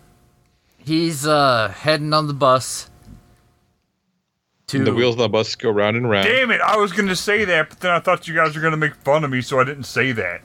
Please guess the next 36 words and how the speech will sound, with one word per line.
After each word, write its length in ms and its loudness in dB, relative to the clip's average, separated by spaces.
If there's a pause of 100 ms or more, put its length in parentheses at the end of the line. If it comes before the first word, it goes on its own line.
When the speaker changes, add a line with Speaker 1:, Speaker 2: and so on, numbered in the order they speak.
Speaker 1:
Oh, 200 -2
we 180 -2
were 120 -2
Speaker 2:
I 140 4
Speaker 1:
gonna 80 4
Speaker 2:
mean 80 -6
Speaker 1:
make 200 -6
fun 180 -6
of 100 -10
it 200 -12
no 120 -10
matter 280 -8
what 140 -8
Speaker 3:
Uh, 120 0
Speaker 1:
you 60 2
Speaker 2:
Yeah, 100 0
Speaker 1:
said. 160 -8
Speaker 2:
we 180 0
would. 200 2
Yeah, 240 2
exactly. 400 0
We 140 0
make 200 -2
fun 140 0
of 60 0
you 100 2
all 120 2
the 80 -8
time 200 0
anyway. 440 -2
It 40 -8
doesn't 180 -4
matter 160 4
what 240 0
you 60 -12
say. 340 -6